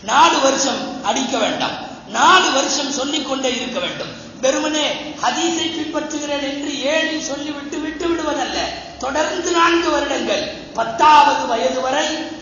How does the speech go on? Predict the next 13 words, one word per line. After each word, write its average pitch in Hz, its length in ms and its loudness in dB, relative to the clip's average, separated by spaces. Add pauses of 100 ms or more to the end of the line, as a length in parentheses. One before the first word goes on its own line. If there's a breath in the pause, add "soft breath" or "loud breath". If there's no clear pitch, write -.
(120)
நாலு 311 280 6
வருஷமாக 349 580 6
தொழுகாதவனாக 247 920 0
இருந்தால் 175 680 -6
அவன் 185 260 -4
மீது - 300 -8
கை 233 160 -4
வைக்கிற 277 320 -4
அனுமதி 208 400 -2
பத்தாவது 240 540 0
வயதில் 196 340 -6
வருகிறது 240 460 -4
என்பார்கள் 185 500 -4